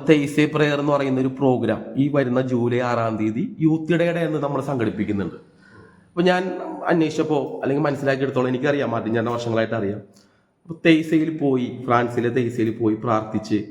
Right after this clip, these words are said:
അവിടെ അനുഭവിച്ചറിഞ്ഞ ഒരാളാണ് മാർട്ടിൻ ചേട്ടൻ. അപ്പോ മാർട്ടിൻ ചേട്ടന്റെ ഒരു ചിന്ത എന്താണ്?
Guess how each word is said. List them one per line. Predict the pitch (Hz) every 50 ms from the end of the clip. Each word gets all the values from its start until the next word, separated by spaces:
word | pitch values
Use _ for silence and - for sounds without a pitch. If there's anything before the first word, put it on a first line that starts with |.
| - - -
അവിടെ | 117 131 143 156 160
അനുഭവിച്ചറിഞ്ഞ | 156 151 139 135 143 147 147 147 147 - 170 156 156 156
ഒരാളാണ് | 151 151 143 139 127 123 123 123 117 - - - - - -
മാർട്ടിൻ | 113 110 104 - 92
ചേട്ടൻ. | 85 85 - - - - _ _ _ _ _ - - - - _ _ _ _ _ _
അപ്പോ | 175 180 165 160 - - -
മാർട്ടിൻ | 160 165 160 160 - 160 151 156
ചേട്ടന്റെ | 165 160 156 175 170 165 147 117 90 - - -
ഒരു | - 120
ചിന്ത | 127 - - 151 143 139 139 123 110 - - - -
എന്താണ്? | 120 123 117 107 107 98 92 87 - 98 -